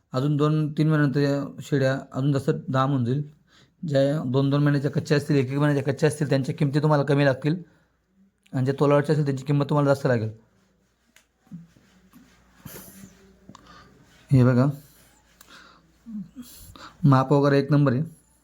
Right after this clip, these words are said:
शिंगडी छोटी आहे, भावनगर दंगलची शिंगडी म्हणता हिला, छोटी शिंगडी.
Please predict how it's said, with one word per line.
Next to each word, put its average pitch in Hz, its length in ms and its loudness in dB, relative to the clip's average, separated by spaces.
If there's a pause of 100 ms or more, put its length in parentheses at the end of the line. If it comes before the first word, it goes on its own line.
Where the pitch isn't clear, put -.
(720)
शिंगडी 135 440 2
छोटी 120 320 4
आहे, 135 100 -2 (720)
भावनगर 135 380 2
दंगलची 139 420 0
शिंगडी 123 280 0
म्हणता 110 220 0
हिला, 113 220 0 (640)
छोटी 135 280 0
शिंगडी. 123 400 0